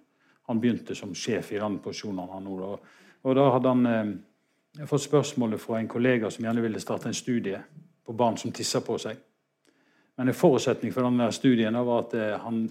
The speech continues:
måtte ha henvist tjuefem barn i året for å kunne dra gjennom denne studien sin. Og da sier han, kollega min, «Nei, det er dessverre, altså, da, da kan ikke jeg hjelpe deg.» Men nå har han, eh, femogtjue henvisninger cirka i veko.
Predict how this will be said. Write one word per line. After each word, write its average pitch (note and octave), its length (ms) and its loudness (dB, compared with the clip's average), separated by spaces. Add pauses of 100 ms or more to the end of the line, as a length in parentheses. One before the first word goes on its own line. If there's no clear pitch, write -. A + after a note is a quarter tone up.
(380)
måtte C3+ 420 -2
ha B2+ 200 4 (420)
henvist A#2+ 480 2
tjuefem A#2+ 560 0
barn G#2+ 280 2
i A2+ 120 0
året G#2 420 4 (380)
for A2+ 160 -2
å - 40 -4
kunne G#2+ 280 -2
dra G#2 240 -2
gjennom G2+ 340 -2
denne F#2 220 -8
studien F#2 380 -12
sin. - 180 -20 (1300)
Og D3+ 100 0
da D#3+ 80 10
sier C#3 260 6
han, C#3 220 6 (320)
kollega C3+ 240 2
min, B2 160 0
«Nei, C3 80 2
det C3 180 2
er A2 280 -2 (460)
dessverre, A#2 360 0
altså, - 160 -10
da, A2+ 140 0 (120)
da A2+ 200 -2 (760)
kan A#2 160 -2
ikke G#2 160 -4
jeg F#2+ 120 -4
hjelpe E2+ 280 -10
deg.» F2 140 -18 (720)
Men C3+ 100 4
nå E3+ 160 8
har C3 180 8
han, A2+ 200 2
eh, G2 240 -6 (380)
femogtjue B2 360 2
henvisninger G2 560 -4
cirka - 400 -8
i F2+ 60 -8
veko. - 280 -10